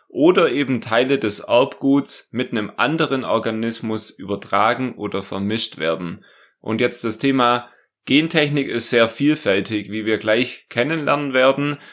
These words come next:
Das gibt's in vielen Bereichen, Medizin, Landwirtschaft. Timo, ich würd sagen, helf uns doch mal auf die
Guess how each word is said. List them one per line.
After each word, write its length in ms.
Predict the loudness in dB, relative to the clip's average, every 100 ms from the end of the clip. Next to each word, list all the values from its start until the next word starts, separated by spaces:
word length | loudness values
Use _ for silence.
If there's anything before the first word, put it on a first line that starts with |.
| -18 -8
Das 160 | -2
gibt's 200 | -2 0
in 140 | -4 0
vielen 320 | 2 2 4
Bereichen, 640 | 0 2 0 0 -4 -4
Medizin, 540 | -2 -2 -4 -2 0 2
Landwirtschaft. 640 | 0 0 -4 0 -2 -2
Timo, 280 | -4 -2 -2
ich 100 | -4
würd 140 | -8
sagen, 360 | 0 0 2 -2
helf 220 | -2 -2
uns 160 | -2 0
doch 160 | 0
mal 80 | 0
auf 200 | -2 -4
die 380 | -4 -2 -2 -6